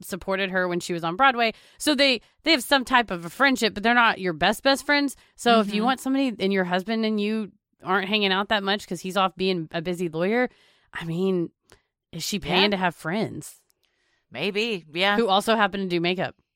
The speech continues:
Speaker 2: I mean, I'd like that friend, too.
Speaker 1: Right?
Speaker 2: Can you learn how to do <laughs> really good makeup?
Speaker 1: Uh,
Speaker 2: Just come over and
Speaker 1: no.
Speaker 2: do my makeup. <laughs>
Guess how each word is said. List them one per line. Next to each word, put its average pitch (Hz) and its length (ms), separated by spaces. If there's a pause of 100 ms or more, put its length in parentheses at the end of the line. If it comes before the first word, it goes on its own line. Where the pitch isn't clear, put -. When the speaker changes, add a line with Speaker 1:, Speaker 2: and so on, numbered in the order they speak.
(800)
Speaker 2:
I 185 100
mean, 160 400 (420)
I'd 190 220
like 202 180
that 127 180
friend, 151 320
too. 175 440
Speaker 1:
Right? 170 360 (840)
Speaker 2:
Can 185 160
you 196 160
learn 202 260
how 208 100
to 190 120
do 180 400
<laughs> - 20
really 214 320
good 269 200
makeup? 190 400
Speaker 1:
Uh, 214 420
Speaker 2:
Just 185 100
come 202 140
over 220 200
and 226 80
Speaker 1:
no. 214 80
Speaker 2:
do 208 40
my 196 140 (100)
makeup. - 380
<laughs> - 40